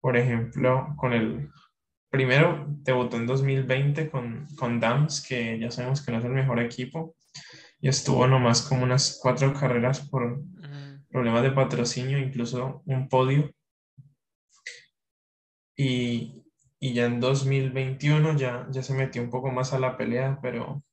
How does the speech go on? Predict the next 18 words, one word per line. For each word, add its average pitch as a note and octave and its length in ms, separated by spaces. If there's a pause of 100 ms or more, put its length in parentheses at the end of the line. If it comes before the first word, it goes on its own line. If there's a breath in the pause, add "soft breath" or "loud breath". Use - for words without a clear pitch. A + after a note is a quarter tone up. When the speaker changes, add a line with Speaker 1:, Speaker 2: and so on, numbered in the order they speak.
(140)
Speaker 1:
pues - 220
Hightech A#2 380
seguía A#2+ 540 (920 loud breath)
sin, B2+ 720 (880)
bueno, C3 160
mostrando A#2+ 560
como B2+ 260
dudas. C3+ 640 (1300 loud breath)
Y C3+ 280
este C3+ 320
año, D3 380
pues, - 520
creo C#3+ 180
que D#3 120
Hightech C#3+ 440
va C#3 60
a C#3+ 120
mejorar C#3+ 500